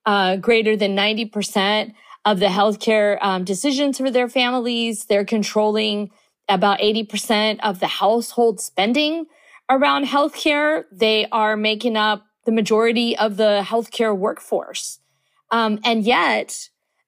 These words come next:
as a woman, and I, I see this in myself, um,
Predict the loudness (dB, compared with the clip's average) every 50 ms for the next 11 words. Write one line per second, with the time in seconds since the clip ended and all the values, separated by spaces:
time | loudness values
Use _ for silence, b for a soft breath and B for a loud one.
0 | _ 2 2 2 2 2 0 0 0 2 0 2 2 2 2 0 0 0 -2 0
1 | 0 0 0 -2 -4 -4 -4 -4 -2 -2 -2 -2 -2 2 2 2 2 2 0 0
2 | 0 0 0 0 -2 0 0 2 2 2 2 0 -2 -8 -16 _ _ -2 0 2
3 | 2 2 0 -2 -6 -10